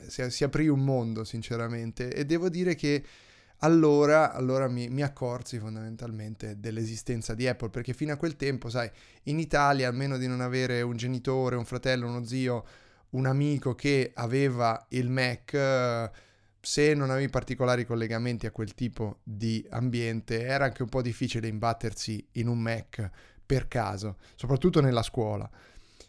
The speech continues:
E per cui quella è il mio primo ricordo legato a Apple in maniera forte, e lo ricordo sempre con molto piacere, perché l'insegnante anche era molto bravo e anche lui lo ricordo sempre con, con grande piacere. Questo è il mio primo ricordo di,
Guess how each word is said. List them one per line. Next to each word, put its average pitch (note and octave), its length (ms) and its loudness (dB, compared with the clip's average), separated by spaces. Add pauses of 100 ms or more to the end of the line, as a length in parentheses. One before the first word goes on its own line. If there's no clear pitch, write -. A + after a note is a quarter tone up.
(140)
E G3+ 60 -4
per A#3 180 0
cui D#3 720 0
quella F#3+ 480 4
è - 80 -4
il C3+ 80 0
mio C#3 160 -2
primo C3 280 -4
ricordo A#2+ 640 -4
legato A#2+ 400 -4
a A#2+ 80 0
Apple A#2+ 220 -6
in A2+ 40 -6
maniera A#2 260 -2
forte, B2+ 720 2
e A#2 200 0
lo A2+ 100 0
ricordo A2+ 260 -2
sempre A2+ 280 -6
con A2 80 -6
molto A2+ 200 -8
piacere, B2+ 340 -6
perché G#2 160 -10
l'insegnante A2+ 640 -6
anche G#2+ 260 -6
era G#2+ 120 -4
molto A#2 300 -4
bravo A2 440 2
e G#2+ 320 -8
anche - 240 -10
lui A2+ 140 -2
lo G#2+ 80 -2
ricordo A2 380 -6
sempre A2+ 300 -8
con, A2+ 260 -10
con A#2 160 -6
grande A#2+ 260 -2
piacere. - 380 -8 (200)
Questo G3+ 300 4
è A3 60 -10
il C3+ 60 -2
mio C3+ 120 -2
primo C3+ 240 -2
ricordo A#2 680 -4
di, G#2+ 580 -12